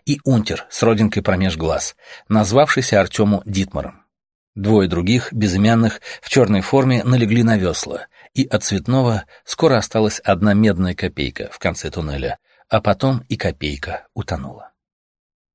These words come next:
Пахло плесенью. Весла шлепали по воде, рассеивая радужную бензиновую пленку, разгоняя плавучий мусор. Внизу, под тиной и под пленкой, ходили смутные извилистые тени, чудились какие-то вертлявые гады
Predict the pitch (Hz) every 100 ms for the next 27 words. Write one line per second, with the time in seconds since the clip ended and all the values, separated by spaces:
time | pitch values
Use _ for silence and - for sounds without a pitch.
0 | _ 110 - 98 - 85 - 78 - -
1 | _ _ _ _ _ _ _ 101 110 -
2 | 107 - 110 104 92 87 85 82 92 98
3 | - - - _ - 117 - - 135 123
4 | 113 123 110 104 107 101 95 95 101 95
5 | - 95 87 - 80 - - - 127 104
6 | 101 98 104 101 82 80 - 82 76 -
7 | - - _ _ _ _ _ 101 101 90
8 | 117 113 90 - - 110 104 110 - -
9 | 104 117 107 95 - - - _ - 110
10 | 110 123 110 104 123 123 113 117 117 90
11 | 101 95 - 95 - 78 73 73 - _
12 | _ _ _ 131 113 110 - 95 - 98
13 | 92 104 - 92 90 92 87 80 76 69
14 | 73